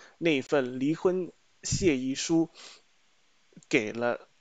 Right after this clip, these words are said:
张幼仪，他还做了一件事情。哇，在那个时候，你做这件事情真的是要被杀头的。他不，不但是离婚，他还更做了一件事情，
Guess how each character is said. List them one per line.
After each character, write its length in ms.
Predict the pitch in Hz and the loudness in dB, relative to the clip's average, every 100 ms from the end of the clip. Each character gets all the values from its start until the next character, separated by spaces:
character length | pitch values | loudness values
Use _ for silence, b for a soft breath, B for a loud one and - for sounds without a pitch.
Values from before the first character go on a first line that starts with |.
| _ | _
张 180 | 180 160 | 0 2
幼 180 | 170 123 | 2 -2
仪， 140 | 101 | -4
他 160 | - 185 | 0 0
还 40 | |
做 180 | 160 180 | 2 2
了 80 | 139 | 2
一 40 | |
件 140 | 131 139 | 0 -4
事 200 | - 127 | -4 -6
情。 200 | - - | -8 -4
哇， 140 | 202 180 | -2 0
在 140 | 202 | 2
那 100 | 214 | 2
个 60 | 170 | 0
时 180 | - | -2
候， 140 | 156 - _ _ _ | -4 -6 _ _ _
你 260 | 190 196 202 | -2 0 0
做 200 | 220 269 | 4 4
这 120 | 247 | 4
件 120 | 240 | 2
事 220 | 208 214 170 | 2 2 2
情 220 | 160 175 | 0 0
真 120 | 202 | 0
的 100 | 151 | -2
是 140 | - | 2
要 100 | 165 | 2
被 120 | 160 139 | 2 0
杀 240 | 151 139 | 0 0
头 240 | - 123 | -2 -8
的。 100 | - - - - B B B B B B | -8 -10 -16 -20 B B B B B B
他 100 | - | 2
不， 300 | 220 - 156 | 2 2 2
不 240 | - - 170 | 2 4 6
但 160 | 185 | 6
是 120 | - 156 | 4 0
离 200 | 123 120 | -2 -2
婚， 220 | 147 135 | -2 0
他 140 | 180 | 0
还 240 | 160 131 160 - - | 2 2 0 -2 0
更 260 | 214 143 | 0 0
做 180 | 156 139 | -2 -2
了 80 | 113 | -2
一 40 | |
件 160 | 117 110 | -4 -8
事 240 | - 113 | -8 -8
情， 220 | - - | -10 -10